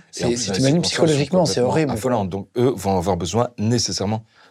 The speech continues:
Speaker 2: d'un suivi psychologique.
Speaker 1: Et, et c'est quel profil, euh, que de dame, par exemple ?
Speaker 2: Psychotique, parapsychotique, psychopathique.
Speaker 1: Mais ça se voit pas visuellement ?
Speaker 2: Ah non, pas du tout.
Speaker 1: C'est ça, hein, le truc, c'est
Speaker 2: Non.
Speaker 1: que tu peux la croiser dans la rue, tu te dis, « Tout va bien. »
Speaker 2: Absolument. Les psychopathes, c'est comme ça.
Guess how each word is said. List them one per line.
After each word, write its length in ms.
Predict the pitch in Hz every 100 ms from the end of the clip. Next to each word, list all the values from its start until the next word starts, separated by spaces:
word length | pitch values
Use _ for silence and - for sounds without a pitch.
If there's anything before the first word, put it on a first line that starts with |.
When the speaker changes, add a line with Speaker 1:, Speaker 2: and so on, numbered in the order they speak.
| -
Speaker 2:
d'un 60 |
suivi 260 | 120 104 92
psychologique. 500 | 85 - 85 87 107
Speaker 1:
Et, 20 |
et 40 | 156
c'est 140 | 165
quel 160 | 165 170
profil, 460 | - 156 - 185
euh, 180 | 160 123
que 120 | 113
de 160 | 127 120
dame, 360 | 113 127 143 131
par 140 | 117
exemple ? 220 | 113 123
Speaker 2:
Psychotique, 460 | 123 98 104 - - - - - - _
parapsychotique, 880 | 95 101 - - 101 90 104 95 - _
psychopathique. 720 | - 104 90 85 - - -
Speaker 1:
Mais 60 | 147
ça 120 | 160
se 100 | 147
voit 200 | 135 156
pas 120 | 185
visuellement ? 500 | 170 143 143 147 190 -
Speaker 2:
Ah 100 | 139
non, 160 | 151
pas 120 | 131 117
du 120 | 113
tout. 120 | -
Speaker 1:
C'est 100 | 143
ça, 200 | 202 196
hein, 80 | 156
le 100 | 139
truc, 180 | - 123
c'est 80 |
Speaker 2:
Non. 60 | 113
Speaker 1:
que 40 |
tu 60 | 120
peux 100 | 156
la 80 | 147
croiser 220 | 151 147
dans 60 | 156
la 140 | 139
rue, 120 | 175
tu 100 | 170
te 40 | 147
dis, « 80 | 156
Tout 80 | 139
va 80 |
bien. » 100 | 139 160
Speaker 2:
Absolument. 340 | 135 123 104
Les 80 | 120
psychopathes, 380 | 110 120 135 151
c'est 80 | 131
comme 140 | 123
ça. 220 | 110 101